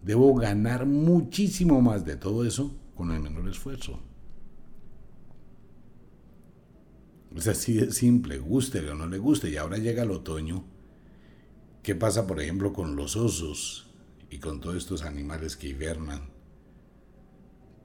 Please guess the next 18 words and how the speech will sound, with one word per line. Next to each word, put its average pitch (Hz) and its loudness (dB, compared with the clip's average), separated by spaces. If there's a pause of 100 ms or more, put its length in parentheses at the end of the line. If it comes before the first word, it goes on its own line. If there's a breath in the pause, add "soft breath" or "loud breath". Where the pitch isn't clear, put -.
Pues 73 -6
simplemente 107 0
ellos 120 2
van 117 -4
a 120 -8
comer 98 -4
todo 127 0
lo 123 4
que 78 -6
puedan 113 -6
porque 76 -8
tienen 92 -4
que 107 -4
aumentar 85 -6
cinco 123 0
veces 123 -4
su 82 -6
peso. 107 -6